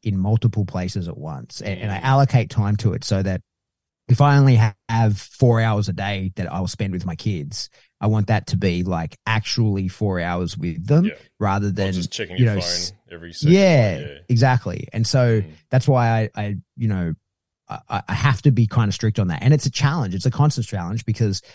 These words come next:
Speaker 1: it's a global, yeah, the digital world that we all work in is global. So I've got clients in every time zone.
Speaker 2: Yeah.
Speaker 1: Um, a-, a-,
Speaker 2: Shit.
Speaker 1: and there's just challenges you have to face in that, but you have to make those choices.
Speaker 2: Mm.
Speaker 1: And I think that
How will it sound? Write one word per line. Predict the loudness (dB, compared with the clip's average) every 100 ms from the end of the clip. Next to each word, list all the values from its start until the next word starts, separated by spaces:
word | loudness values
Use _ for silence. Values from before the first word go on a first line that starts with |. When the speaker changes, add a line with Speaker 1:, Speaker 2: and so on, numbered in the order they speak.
| _
Speaker 1:
it's | -4
a | -2
global, | 0 2 4 6 6 4 4
yeah, | 2 2
the | 2
digital | 6 8 8 8 6
world | 4 2 2 0
that | -2
we | -2
all | 0
work | 0 2 2 0
in | -4 -2 -4 -6 _ _ -6
is | -4 -2
global. | 2 4 4 2 0 -2
So | 2 2
I've | 0 0
got | -2 -2
clients | 0 0 2 -2 -6 -8
in | -6
every | -2 0 -2
time | -4 -6 -6 -6
zone. | -6 -6 -8 -8 _ -18
Speaker 2:
Yeah. | -10 -4
Speaker 1:
Um, | -2 0 0 0 -2 -8
a-, | -8 -2
a-, | -2
Speaker 2:
Shit. |
Speaker 1:
and | 0 2 2 0 _ 2
there's | 4
just | 4 2
challenges | 2 2 2 2
you | 0
have | -2
to |
face | -2 0 0
in |
that, | -2 -4
but | -6 -2
you | 0
have | 0
to | 0
make | -2 -2
those | -4 -4
choices. | -4 -4 -4 -6 -8 -12 -14 -16
Speaker 2:
Mm. | -14 -8 -4
Speaker 1:
And |
I | -2
think | 0 0 -2 -8 -6
that | 0 0 0